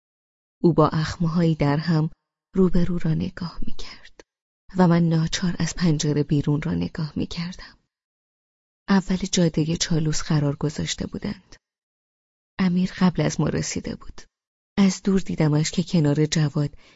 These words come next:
و پسر دیگری که من نمی‌شناختم ایستاده بود و صدای خندهٔ از ته دلش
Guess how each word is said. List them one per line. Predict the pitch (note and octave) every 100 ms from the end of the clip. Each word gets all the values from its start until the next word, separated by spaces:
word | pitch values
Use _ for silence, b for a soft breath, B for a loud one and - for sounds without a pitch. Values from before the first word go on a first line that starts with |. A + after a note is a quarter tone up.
| b
و | E3
پسر | - E3+ - F#3 F3+
دیگری | E3+ D#3 D#3+ D#3+
که | - E3
من | C#3+ C#3
نمی‌شناختم | C#3 C#3 - D#3 D#3 D3+ - D#3 -
ایستاده | D3+ - F#3+ -
بود | - - - _ _ _ _ _ _ _ F3+
و |
صدای | - F3+ E3 D#3 E3
خندهٔ | - F3+ D#3 D3+ D3+ -
از | D#3 -
ته | E3+ D#3+
دلش | D3+ D3 D#3+ D#3